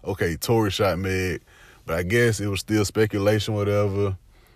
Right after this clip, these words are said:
She got on Instagram, said, basically said, "Tory, you shot me," whatever, whatever. And let that be what it is. The court need to handle that. Of course, Tory a piece of shit for shooting a woman.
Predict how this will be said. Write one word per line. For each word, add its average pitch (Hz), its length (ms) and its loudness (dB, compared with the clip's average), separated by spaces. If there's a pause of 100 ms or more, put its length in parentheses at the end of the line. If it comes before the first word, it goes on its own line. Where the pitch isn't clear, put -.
She - 180 -2
got 113 180 8
on 107 180 2
Instagram, 98 480 -2
said, 82 240 -2 (640)
basically 104 360 0
said, 80 100 -4
"Tory, 110 380 4
you 98 180 -2
shot 101 320 0
me," 92 100 -6
whatever, 87 300 0
whatever. 78 480 -4 (880)
And 101 440 0 (1000)
let 151 280 6
that 139 200 8
be 131 120 6
what 127 180 8
it 120 100 4
is. 131 260 6
The 82 100 -6
court 131 480 6
need 120 180 0
to 120 60 4
handle 117 280 4
that. 117 220 8
Of 85 100 -2
course, 117 360 4
Tory 113 360 4
a 87 40 2
piece 107 220 2
of 85 60 -4
shit 117 440 2
for - 120 -10
shooting 98 360 -2
a 69 60 -8
woman. 110 500 4